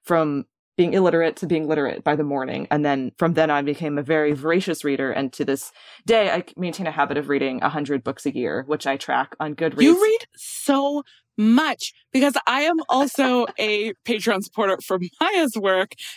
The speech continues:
Speaker 2: And one of the things that you share is, like, what I read this month.
Speaker 1: Yeah.
Speaker 2: And every time
Speaker 1: Yeah, I do a monthly
Speaker 2: every
Speaker 1: wrap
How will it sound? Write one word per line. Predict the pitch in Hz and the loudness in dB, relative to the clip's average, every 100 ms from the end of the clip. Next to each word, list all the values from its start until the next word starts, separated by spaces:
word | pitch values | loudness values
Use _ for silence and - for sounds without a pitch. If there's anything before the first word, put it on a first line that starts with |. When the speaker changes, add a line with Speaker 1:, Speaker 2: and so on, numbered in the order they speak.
| - | -2
Speaker 2:
And | 240 247 | 2 4
one | 277 | 4
of | 277 | 2
the | 233 | -2
things | 220 359 339 262 | 0 2 2 2
that | 247 | 0
you | 220 240 | 2 0
share | - - 349 269 202 - | 0 2 4 4 0 2
is, | 226 226 | 2 2
like, | 214 202 - | 0 0 -2
what | 196 208 | 0 2
I | 214 | 2
read | 202 208 240 - | 0 0 0 0
this | 185 - | -4 -2
month. | 185 160 156 - - - | 0 2 0 -8 -14 -4
Speaker 1:
Yeah. | 165 254 | 0 2
Speaker 2:
And | - | 0
every | 294 311 415 415 | -4 0 -2 0
time | 403 440 | 0 2
Speaker 1:
Yeah, | 175 - | 2 2
I | 196 | 0
do | 214 226 | 4 4
a | 208 | 4
monthly | 196 185 185 165 | 2 -2 0 0
Speaker 2:
every | |
Speaker 1:
wrap | 156 | 0